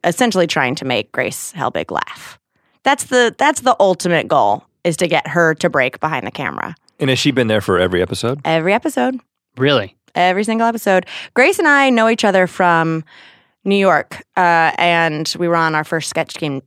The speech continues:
Speaker 1: sketch team together,
Speaker 2: Mm-hmm.
Speaker 1: like, uh, six years ago or so. And then we also lived in the same neighborhood in Brooklyn.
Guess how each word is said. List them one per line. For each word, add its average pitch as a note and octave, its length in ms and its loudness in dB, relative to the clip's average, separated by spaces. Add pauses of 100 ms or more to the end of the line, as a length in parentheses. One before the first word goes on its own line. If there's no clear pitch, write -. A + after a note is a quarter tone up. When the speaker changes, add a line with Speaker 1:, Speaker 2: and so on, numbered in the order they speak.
(160)
Speaker 1:
sketch - 540 -4
team C#3+ 280 -6
together, B2+ 580 -4
Speaker 2:
Mm-hmm. F#2+ 120 -8
Speaker 1:
like, G2+ 320 -6
uh, G#2+ 340 -2
six - 320 -8
years E4 160 -2
ago F4+ 240 0
or F4+ 140 -2
so. G4+ 260 -2 (640)
And A3+ 260 -2
then A3+ 140 2
we A3+ 120 -2
also A3 280 2
lived G3+ 160 -2
in F#3+ 60 -4
the F3+ 80 -4
same F3+ 180 -2
neighborhood E3 300 -2
in C#3+ 140 -6
Brooklyn. C3 440 -8